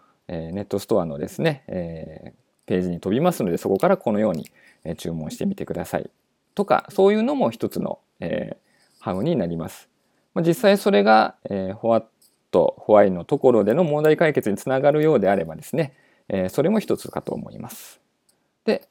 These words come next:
もう一つの、えー、howというと、えー、まあ、動画、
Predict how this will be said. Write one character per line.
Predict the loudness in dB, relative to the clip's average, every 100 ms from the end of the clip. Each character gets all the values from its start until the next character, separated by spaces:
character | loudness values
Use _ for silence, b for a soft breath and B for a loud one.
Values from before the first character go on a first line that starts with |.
| 0
も | 2
う |
一 | 4 2
つ | 0 -6 _ _ -2
の、 | -2 -2 -14 -12
え | -10 -10 -10
ー、 |
how | -10 -10
と | -10
い | -12
う | 0
と、 | 4 4 2 b b b b -18
え | -16 -16 -16 -4
ー、 |
ま | 0
あ、 |
動 | 4 6 8
画、 | 8 8 6